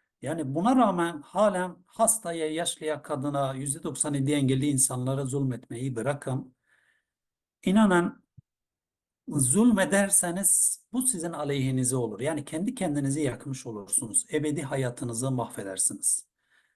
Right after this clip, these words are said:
Hatanın neresinden dönülürse kardır. Allah tövbeleri kabul eder.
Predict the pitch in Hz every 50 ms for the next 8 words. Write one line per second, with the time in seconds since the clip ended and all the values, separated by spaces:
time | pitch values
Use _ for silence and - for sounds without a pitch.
0 | _ _ _ _ _ _ _ - 156 151 - 175 170 165 170 165 160 165 160 147
1 | - - 156 147 143 131 135 131 127 131 143 139 135 - 131 127 - - 147 147
2 | 131 123 120 120 123 127 143 131 - - 131 120 117 127 117 127 123 139 139 -
3 | - 117 123 139 143 135 143 165 - - - -